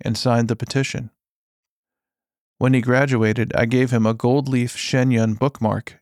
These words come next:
and recommended that he go see the show sometime. He seemed appreciative. I was very happy for him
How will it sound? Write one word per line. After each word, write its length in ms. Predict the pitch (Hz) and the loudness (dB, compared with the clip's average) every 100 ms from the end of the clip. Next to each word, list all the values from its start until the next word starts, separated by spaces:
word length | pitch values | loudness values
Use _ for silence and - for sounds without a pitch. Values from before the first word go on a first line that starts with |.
| - | -6
and 180 | 123 | 0
recommended 540 | 120 135 131 123 123 113 | 0 2 2 2 2 0
that 100 | 117 | 0
he 80 | 113 | 0
go 240 | 120 117 | 0 0
see 160 | 113 123 | 0 -2
the 80 | |
show 280 | 127 - 143 | -2 0 0
sometime. 600 | 147 117 110 104 98 113 _ _ _ _ _ _ _ _ | 0 -2 -2 -4 -6 -10 _ _ _ _ _ _ _ _
He 120 | 123 | -4
seemed 280 | - 143 123 | 0 2 2
appreciative. 680 | - 131 - 107 104 - _ _ _ _ _ _ _ _ _ _ _ | 2 -2 0 -4 -4 -10 _ _ _ _ _ _ _ _ _ _ _
I 80 | 117 | 0
was 160 | 110 | 2
very 300 | 104 135 151 | 2 2 2
happy 320 | 139 139 135 117 | 4 2 2 -2
for 160 | - | 0
him 280 | 110 113 131 | 0 2 0